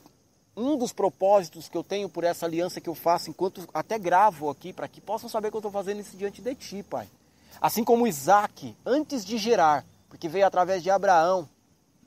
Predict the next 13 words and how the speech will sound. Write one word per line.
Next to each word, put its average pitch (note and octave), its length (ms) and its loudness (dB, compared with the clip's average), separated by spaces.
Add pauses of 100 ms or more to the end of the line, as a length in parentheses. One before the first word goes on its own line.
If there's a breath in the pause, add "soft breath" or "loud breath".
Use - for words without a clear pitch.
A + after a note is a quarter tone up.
(680)
quando D#3+ 220 2
ele F3 120 8
ouviu F3+ 280 6
a G#3 40 6
sua G3 240 6
voz D#3 400 4
e D#3 60 0
ele, F3+ 220 0
através E3 360 2
daquela F3+ 280 0
aliança F3 440 -4
de D#3+ 100 -12
sair F#3+ 640 2